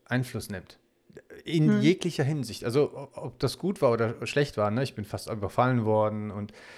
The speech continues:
Speaker 1: die ganze U-S-A-Reise
Speaker 2: <laughs>
Speaker 1: war, war ein einziger, <gasps> ne? Also kaum Luft zum Atmen nehmen und, ähm,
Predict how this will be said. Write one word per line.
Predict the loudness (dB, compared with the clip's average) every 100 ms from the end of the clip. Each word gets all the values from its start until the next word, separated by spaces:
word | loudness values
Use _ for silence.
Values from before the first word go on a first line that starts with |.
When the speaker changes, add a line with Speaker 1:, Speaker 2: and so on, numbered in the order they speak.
| -20 -4
Speaker 1:
die | 2
ganze | 4 4
U-S-A-Reise | 0 0 2 2 4 2 0
Speaker 2:
<laughs> |
Speaker 1:
war, | 0 -2 -4 -4
war | -2
ein | 0 -2
einziger, | -4 -4 -2 -2 -2 -4
<gasps> | -2 0 2 2 0 -2 -4
ne? | -2 -2
Also | -2 -6 -10
kaum | -2 0 0 -4 -10 -12
Luft | -4 -4 -4 -2
zum | 0
Atmen | 0 0 0 0 -2 -2
nehmen | 0 0 0 -2 -4 -8
und, | -6 -6 -6 -6
ähm, | -4 -6